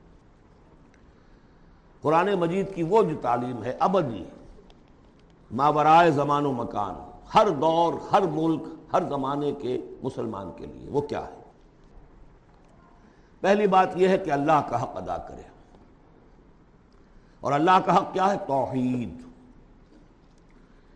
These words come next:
توحید ایک عقیدے کی توحید ہے، اس کو مانے کہ وہ ایک ہے، اپنی ذات میں تنہا ہے،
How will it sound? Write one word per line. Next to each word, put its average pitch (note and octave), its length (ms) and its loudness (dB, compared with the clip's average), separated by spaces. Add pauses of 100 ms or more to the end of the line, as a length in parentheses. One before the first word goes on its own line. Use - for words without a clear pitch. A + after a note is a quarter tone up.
(180)
توحید E3 400 0
ایک F3+ 180 -2
عقیدے F3+ 440 0
کی A2+ 160 -6
توحید F2 560 -10
ہے، D2 120 -14 (800)
اس - 120 -20
کو G#2+ 120 -6
مانے A#2+ 440 -2
کہ G2 60 -10
وہ G2 120 -8
ایک G#2 340 -8
ہے، F#2 140 -8
اپنی F2 240 -12
ذات G2 320 -6
میں G#2 160 -8
تنہا F#2 460 -8
ہے، D2+ 140 -14